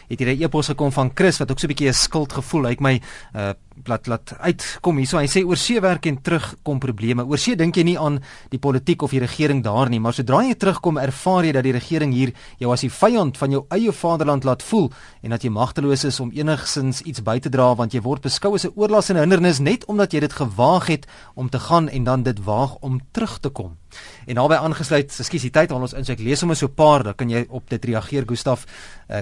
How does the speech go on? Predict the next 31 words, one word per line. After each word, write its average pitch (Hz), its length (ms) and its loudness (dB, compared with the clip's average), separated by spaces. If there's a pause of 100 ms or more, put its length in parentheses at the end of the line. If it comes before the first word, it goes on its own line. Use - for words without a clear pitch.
Christa - 300 4
het 202 100 6
laat 180 140 4
weet, 175 200 4
"Ons 165 180 0
het 160 140 0
vyftien 196 360 2
jaar 151 260 2
terug, - 340 -2 (340)
eh, - 140 -10
Engeland 214 340 4
toe 139 100 0
verhuis 135 440 0
met 139 180 0
vyf 180 280 0
tasse. 165 340 2
Ons 107 220 -6
kinders 151 260 0
was 120 180 -2
vier, 147 220 0
ses - 280 -4
en 107 120 -8
agt. - 320 -2 (280)
Vyf 220 260 4
jaar 226 180 8
terug 202 180 2
het 202 120 0
ons 196 160 0
teruggekom 208 460 2
Suid-Afrika 123 580 0
toe. 107 180 -6